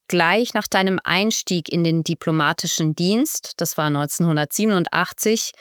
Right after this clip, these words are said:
als Mitglied der Schweizer Delegation bei dem Allgemeinen Zoll- und Handelsabkommen gatt mitverhandelt hast, der Grundlage der Welthandelsorganisation. Als du damals als junger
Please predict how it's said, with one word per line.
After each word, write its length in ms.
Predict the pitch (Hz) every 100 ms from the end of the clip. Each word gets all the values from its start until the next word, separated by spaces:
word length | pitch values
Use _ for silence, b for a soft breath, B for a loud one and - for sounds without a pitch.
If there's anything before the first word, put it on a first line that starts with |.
| B B B B
als 300 | - 190 -
Mitglied 720 | 175 196 - 202 202 - -
der 140 | 185 180
Schweizer 440 | - 170 180 202
Delegation 960 | 180 170 170 165 165 - 175 165 165 165 B B B -
bei 220 | 165 165
dem 180 | 160 160
Allgemeinen 600 | - 180 196 185 170 165
Zoll- 300 | - 156 160
und 220 | 156 160
Handelsabkommen 880 | 151 151 165 - 156 - - 156 156 151
gatt 320 | - 123 -
mitverhandelt 800 | 170 151 - 143 151 143 143 -
hast, 420 | 120 - - -
der 80 | 165
Grundlage 720 | 151 156 190 196 180 170 175
der 200 | 170 156
Welthandelsorganisation. 1800 | 151 151 147 156 151 143 139 - 139 147 156 147 139 - - 117 117 160 - _ -
Als 160 | 208
du 100 | 240
damals 420 | 220 220 285 277
als 140 | - 196
junger 300 | 208 220